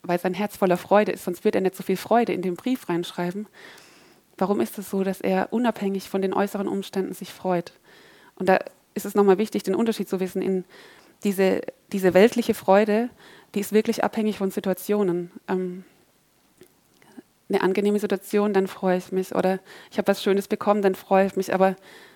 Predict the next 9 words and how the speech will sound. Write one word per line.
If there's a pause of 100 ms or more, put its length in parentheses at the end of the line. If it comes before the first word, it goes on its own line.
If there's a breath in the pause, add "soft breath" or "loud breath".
(180 loud breath)
erlebe
ich
einen
Verlust, (360)
dann
geht
diese
Freude
auch.